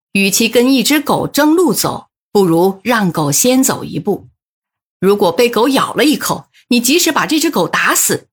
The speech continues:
也不能治好你的伤口。”所以，要赢得他人的赞同，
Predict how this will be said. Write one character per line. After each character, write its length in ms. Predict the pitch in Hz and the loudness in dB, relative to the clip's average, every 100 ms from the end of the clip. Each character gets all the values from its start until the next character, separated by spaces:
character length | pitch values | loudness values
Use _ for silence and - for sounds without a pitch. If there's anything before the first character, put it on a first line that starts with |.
| _ | _
也 140 | 208 190 | 0 2
不 140 | 240 | 2
能 120 | 214 | 2
治 140 | 208 220 | 2 0
好 140 | 196 | 2
你 120 | 175 | 0
的 80 | - | 0
伤 300 | 151 196 190 | -2 0 -2
口。” 300 | 180 - - _ _ _ _ _ _ _ _ _ _ _ _ _ _ - | -2 -6 -10 _ _ _ _ _ _ _ _ _ _ _ _ _ _ -8
所 240 | - 170 | -2 0
以， 240 | 175 226 - _ _ _ _ _ _ | 0 -4 -12 _ _ _ _ _ _
要 180 | 330 262 | 0 2
赢 240 | 208 269 | 2 2
得 140 | 269 240 | 0 -2
他 240 | - 311 | -2 0
人 160 | 294 233 | 2 2
的 80 | |
赞 240 | 240 277 202 | 2 2 0
同， 380 | - 160 180 | 0 -2 -2